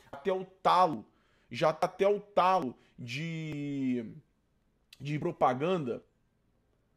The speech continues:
né? Hoje, propaganda em grupo do Facebook não funciona mais.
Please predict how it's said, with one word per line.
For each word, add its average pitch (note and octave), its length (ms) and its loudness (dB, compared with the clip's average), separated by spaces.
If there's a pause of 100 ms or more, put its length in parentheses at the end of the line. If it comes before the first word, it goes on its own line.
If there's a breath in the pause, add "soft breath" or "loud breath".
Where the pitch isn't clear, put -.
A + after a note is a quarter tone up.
né? E3 280 2
Hoje, G3+ 300 2
propaganda G3 500 -2
em F#3 80 -6
grupo F#3+ 280 -8
do E3+ 80 -8
Facebook E3+ 400 -12
não A#3+ 100 -6
funciona G#3 400 -8
mais. E3+ 340 -6